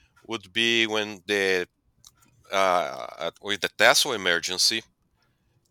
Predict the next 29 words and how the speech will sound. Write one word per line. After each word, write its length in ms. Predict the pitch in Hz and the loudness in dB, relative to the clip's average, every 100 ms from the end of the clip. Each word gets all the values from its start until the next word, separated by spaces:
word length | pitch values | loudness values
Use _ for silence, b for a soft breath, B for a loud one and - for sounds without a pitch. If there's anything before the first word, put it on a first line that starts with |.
| - | -4
and 260 | 101 101 95 | 0 0 -2
the 80 | 98 | -6
difference 420 | 110 110 110 - | -4 -6 -6 -8
between 360 | 104 - 107 | -10 -8 -8
the 120 | 101 90 | -6 -6
tassel 420 | 104 104 - 107 | -2 0 0 -4
emergency 880 | 92 92 98 104 - 110 113 117 - | -6 -6 -6 -4 -2 -2 -4 -8 -6
and 500 | 92 95 95 95 80 | -2 0 0 -2 -6
the 140 | 90 - - | -8 -6 -2
time 320 | 98 98 90 | 0 0 -2
that 200 | 87 - | -8 -6
you 60 | |
should 240 | 87 104 87 | -8 -6 -8
be 120 | 87 | -8
harvesting 520 | 87 95 90 - 92 | -4 -4 -4 -8 -8
for 220 | - 87 | -12 -10
silage, 680 | - - 104 131 104 85 80 | -4 -2 2 0 0 -8 -8
it's 160 | 92 98 | -8 -8
about 420 | 90 95 95 92 - - _ | -2 0 2 0 -8 -20 _
thirty-five, 600 | 101 104 - 98 95 98 | -6 -6 -4 0 2 0
forty-five 520 | - 95 - 98 73 | -4 -8 -4 -4 -4
days. 500 | 76 85 117 160 - - b b b b b b | -6 -4 -4 -4 -6 -8 b b b b b b
So 220 | 107 101 | -2 -2
again, 340 | 98 113 113 | 2 2 2
you're 200 | 107 107 - _ - | 0 -4 -6 _ -8
walking 340 | 101 113 107 | -2 -2 -2
the 80 | 104 | -6
fields, 460 | - 135 135 120 | 0 0 0 -4
you, 200 | 104 104 | -6 -8